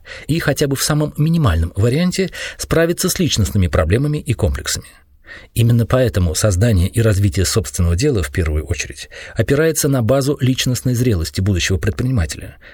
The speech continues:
его самостоятельность и ответственность. И, в свою очередь, упорядочивает и чрезвычайно стимулирует дальнейшее личностное развитие,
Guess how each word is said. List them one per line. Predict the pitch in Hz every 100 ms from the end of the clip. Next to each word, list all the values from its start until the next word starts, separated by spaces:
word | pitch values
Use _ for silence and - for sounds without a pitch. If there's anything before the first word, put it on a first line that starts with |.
| -
его | 101 87
самостоятельность | 90 107 95 82 80 80 131 143 -
и | 98
ответственность. | 104 - 120 - 76 - - _ _ -
И, | - 92
в |
свою | - 98 165
очередь, | - 101 - - - - -
упорядочивает | 123 120 110 131 156 - 165 160
и | 135
чрезвычайно | 147 139 135 - 156
стимулирует | 147 - 113 107 143 160 -
дальнейшее | 120 131 147 180 - 90
личностное | 90 - 82 90
развитие, | 85 117 107 82 - -